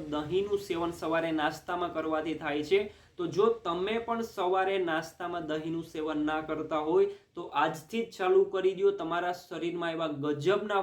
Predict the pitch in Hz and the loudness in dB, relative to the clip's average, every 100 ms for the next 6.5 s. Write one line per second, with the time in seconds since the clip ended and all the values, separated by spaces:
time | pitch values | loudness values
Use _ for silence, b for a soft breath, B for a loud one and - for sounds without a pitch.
0 | - 156 180 190 214 202 190 185 165 160 | 0 0 2 4 2 2 -2 -2 -4 -6
1 | 175 170 196 202 B B - 170 139 165 | -6 -2 -2 -2 B B -6 -4 -2 0
2 | 170 190 196 - 165 175 175 180 180 175 | 4 4 2 0 -4 -4 -4 -4 -4 -6
3 | 160 175 156 160 160 190 175 160 - - | -8 -4 -2 -2 -4 -2 0 0 -2 -2
4 | 170 165 165 156 156 143 170 175 190 185 | -2 0 0 -2 -4 -2 0 2 4 4
5 | 190 185 180 185 180 180 175 170 165 160 | 2 0 0 0 0 0 -4 -6 -6 -6
6 | 170 165 160 160 156 | -4 -4 -4 -4 -6